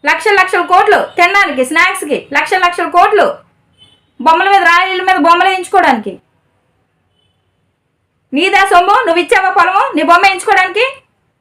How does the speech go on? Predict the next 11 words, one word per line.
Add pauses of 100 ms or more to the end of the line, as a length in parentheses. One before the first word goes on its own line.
(2750)
లేదంటే
పార్టీలో
ఉన్న
రాజకీయ
నాయకులు
అందరూ
ఉన్న (100)
పార్టీ
ఆఫీస్
డబ్బులు
తినండి,